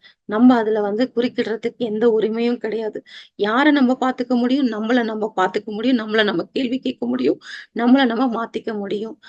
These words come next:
So நம்மள அதை மட்டும்தான் பண்ணணும். இது எல்லாமே நம்மள செக் பண்ணிக்கிறதுக்காக. நான் ஆன்மீக ஆசானா இருக்கேனா இல்லையா? அதுதான் நீங்க செக் பண்ணணும்.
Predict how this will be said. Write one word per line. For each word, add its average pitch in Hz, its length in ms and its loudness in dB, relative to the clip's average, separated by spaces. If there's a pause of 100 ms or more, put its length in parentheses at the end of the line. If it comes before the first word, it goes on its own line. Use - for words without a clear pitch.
(100)
So 233 160 -8
நம்மள 240 320 6
அதை 262 180 2
மட்டும்தான் 269 540 2
பண்ணணும். 214 360 -6
இது 190 120 -2
எல்லாமே 254 600 2 (300)
நம்மள 269 300 8
செக் - 280 0
பண்ணிக்கிறதுக்காக. 196 600 -2
நான் 285 420 2
ஆன்மீக 240 440 2
ஆசானா 220 560 -6
இருக்கேனா 214 540 -6
இல்லையா? 156 420 0 (460)
அதுதான் 226 340 0
நீங்க 196 240 0
செக் 226 240 -8
பண்ணணும். 226 240 -10